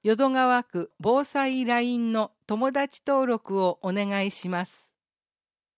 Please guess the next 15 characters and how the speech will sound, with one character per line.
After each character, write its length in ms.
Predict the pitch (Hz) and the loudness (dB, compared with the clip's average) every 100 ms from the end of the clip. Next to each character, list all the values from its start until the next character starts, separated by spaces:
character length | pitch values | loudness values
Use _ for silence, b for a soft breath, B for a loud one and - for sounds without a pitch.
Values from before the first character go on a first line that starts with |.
| _ _ _ _ _ _ _ | _ _ _ _ _ _ _
市 180 | - 349 | -4 0
民 380 | 311 254 202 175 | 2 0 -2 -2
防 260 | 208 269 | 0 0
災 320 | 269 262 262 240 | 0 0 0 0
マ 160 | 240 | 0
ニ 160 | 208 175 | 0 -2
ュ 60 | |
ア 80 | 156 | -4
ル。 180 | 151 - _ _ _ _ _ _ _ _ _ | -6 -10 _ _ _ _ _ _ _ _ _
日 160 | - 214 | -6 2
頃 300 | 269 269 262 | 4 4 2
か 160 | 233 226 | 0 0
ら 220 | 214 - | 0 -4
防 260 | 175 226 277 | -2 0 0
災・ 460 | - 247 226 220 | 0 -2 -2 -4